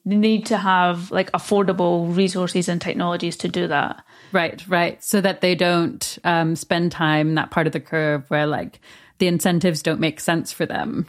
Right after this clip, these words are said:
Speaker 2: to
Speaker 1: Exactly.
Speaker 2: prioritize environmental impacts more. Cool. Yeah, that's just, like, a really lovely idea and visual. What can lower and middle income countries be doing?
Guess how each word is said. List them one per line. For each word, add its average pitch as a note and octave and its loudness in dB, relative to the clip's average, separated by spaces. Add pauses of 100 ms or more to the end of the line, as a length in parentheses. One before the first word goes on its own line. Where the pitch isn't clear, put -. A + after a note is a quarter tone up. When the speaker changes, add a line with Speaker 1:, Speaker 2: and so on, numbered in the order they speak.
Speaker 2:
to - 0
Speaker 1:
Exactly. D#3 2
Speaker 2:
prioritize D3+ -2
environmental D#3 -4
impacts - -6
more. D#3+ -2 (440)
Cool. A3 0 (340)
Yeah, G3 0
that's G3 0
just, A3+ -2
like, F#3+ 2
a E3+ 4
really E3 2
lovely D#3+ 0
idea D#3 -2
and F3 -4
visual. D#3 -6 (380)
What F#3+ -2
can F#3 4
lower F3 4
and E3+ 4
middle E3+ 4
income E3 2
countries D#3 -2
be D#3+ 0
doing? E3 -4